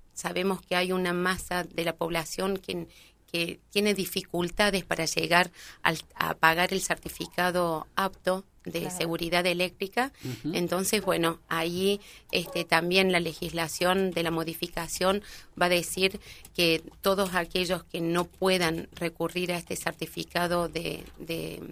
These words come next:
Speaker 1: seguridad apta de su instalación pueda exceptuarse, este, por estos dos años, ¿no? De manera transitoria.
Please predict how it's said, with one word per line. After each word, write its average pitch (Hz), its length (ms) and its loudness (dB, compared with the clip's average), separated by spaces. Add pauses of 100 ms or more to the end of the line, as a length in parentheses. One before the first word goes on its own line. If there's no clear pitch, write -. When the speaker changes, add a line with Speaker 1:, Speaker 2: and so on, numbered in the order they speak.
Speaker 1:
seguridad 165 640 0
apta 175 500 0 (260)
de 160 80 -2
su 165 140 -6
instalación 165 640 -2 (480)
pueda 208 480 4
exceptuarse, 202 920 -2 (500)
este, 175 400 -4
por 175 220 0
estos 180 300 -2
dos 185 260 0
años, - 480 -4
¿no? 226 280 -2 (160)
De 175 140 -2
manera 175 380 2
transitoria. 151 840 -2